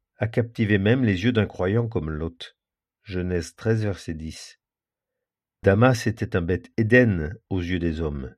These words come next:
Toute cette contrée, un Beth Aven au regard de Dieu. Note un. Beth Aven et Beth Éden n'ont pu être identifiés par les géographes.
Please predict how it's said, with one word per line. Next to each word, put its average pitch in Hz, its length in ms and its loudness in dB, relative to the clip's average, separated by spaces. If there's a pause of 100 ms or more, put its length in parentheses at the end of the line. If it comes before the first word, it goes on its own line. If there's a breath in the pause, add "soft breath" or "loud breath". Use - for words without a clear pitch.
(960)
Toute 147 280 -2
cette 120 240 -4
contrée, 123 560 -2 (300)
un 101 120 0
Beth 90 480 -2
Aven 104 540 2 (320)
au 90 180 0
regard 117 380 0
de 101 140 -2
Dieu. 76 440 -6 (840)
Note 101 340 -4 (120)
un. 82 200 -4 (840)
Beth 110 520 2
Aven 107 560 0 (160)
et 98 120 0
Beth 101 380 -2 (100)
Éden 110 580 -2 (260)
n'ont 98 180 -2
pu 110 220 -6
être - 320 -2
identifiés 113 640 -2
par 120 180 -2
les 110 100 2
géographes. 80 800 -6